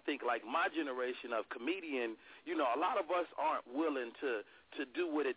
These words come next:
takes to create the, the YouTube videos or to create the Vine videos, but you've really carved out your own niche as a result of doing that. Have you re-, have you, have you gotten any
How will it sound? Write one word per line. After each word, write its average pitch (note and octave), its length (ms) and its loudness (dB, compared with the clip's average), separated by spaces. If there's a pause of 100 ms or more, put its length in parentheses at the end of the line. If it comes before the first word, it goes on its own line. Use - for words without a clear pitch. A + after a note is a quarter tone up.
takes D#3 320 -2
to D#3 80 -2
create F3+ 480 0
the, C3 160 -2 (160)
the A#2 160 -4
YouTube B2+ 480 -6
videos A2 480 0
or G#2 80 -6
to A2 80 -12
create F3 400 -2
the C3 80 -6
Vine A#2+ 400 -2
videos, A2 480 -6 (320)
but - 160 2
you've F#3+ 240 -4
really D#3 320 0
carved C#3+ 400 0
out B2 240 0
your C3 160 0
own B2 400 -2
niche C#3 320 -8 (400)
as C3 160 2
a A#2+ 80 -6
result A#2+ 480 -2
of G#2+ 160 -4
doing C#3 320 0
that. G2+ 160 2 (320)
Have E3 160 0
you A3 160 -6
re-, G#3+ 320 -4
have F#3 160 0
you, A3+ 240 -8
have F#3+ 160 0
you C4 80 -4
gotten G#3 320 2
any E3+ 160 -2